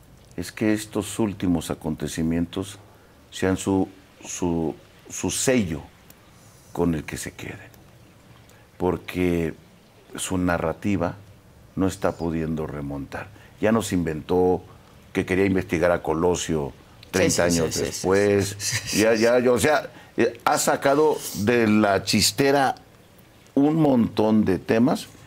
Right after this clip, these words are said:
Speaker 1: y no puede evitar que haya unas investigaciones muy serias sobre la corrupción en su gobierno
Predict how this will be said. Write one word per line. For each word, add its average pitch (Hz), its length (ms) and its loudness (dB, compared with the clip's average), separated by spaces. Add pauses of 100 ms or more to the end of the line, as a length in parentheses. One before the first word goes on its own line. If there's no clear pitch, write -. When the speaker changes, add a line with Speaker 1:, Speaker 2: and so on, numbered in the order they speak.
(220)
Speaker 1:
y 107 80 2
no 117 220 2
puede 113 320 2
evitar 76 500 -4
que - 120 -4
haya 110 140 4
unas 123 160 4
investigaciones 85 840 -2
muy 110 220 0
serias 82 520 -4 (720)
sobre 82 280 0
la 78 340 2 (640)
corrupción - 720 2
en 123 80 2
su - 160 0
gobierno 73 560 -2